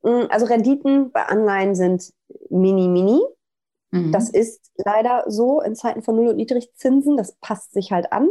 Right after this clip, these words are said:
Speaker 1: Ähm, aber wenn man halt halbwegs gute Schuldner, äh, wo man eben davon ausgehen kann, dass sie das Geld auch zurückzahlen, wenn man die wählt,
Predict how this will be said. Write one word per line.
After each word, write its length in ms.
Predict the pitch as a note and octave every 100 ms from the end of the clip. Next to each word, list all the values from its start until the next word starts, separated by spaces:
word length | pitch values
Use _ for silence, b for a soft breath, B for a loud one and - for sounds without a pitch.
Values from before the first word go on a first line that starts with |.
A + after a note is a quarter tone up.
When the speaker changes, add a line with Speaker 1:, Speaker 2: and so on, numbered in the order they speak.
| - B B B B B -
Speaker 1:
Ähm, 440 | A#3 A#3+ A#3+ A3+ - _ _ _ _ _ _ -
aber 520 | G3 A#3 B3+ C4+ A3 F3+ G#3
wenn 140 | G#3+
man 220 | A3+ G#3
halt 200 | F#3+ F#3+ _ _ -
halbwegs 520 | - G3 G3+ G#3+ G3+ -
gute 240 | G#3+ F#3+
Schuldner, 680 | - D4 G4 E4+ D#4+ D#4 - -
äh, 80 | G#3 F#3+
wo 120 | F#3
man 140 | F#3
eben 140 | F3 F#3
davon 180 | F#3
ausgehen 360 | - F#3+ G#3 G3
kann, 440 | G3 F#3+ F3+ F3
dass 220 | E3+ F3+ -
sie 320 | E3+ - -
das 300 | - F3 -
Geld 240 | E3 -
auch 80 | E3+
zurückzahlen, 500 | - A3 C#4 - B3+
wenn 80 | F#3+
man 100 | F3
die 200 | F#3 G3+
wählt, 380 | G#3+ B3+ E4+ F#4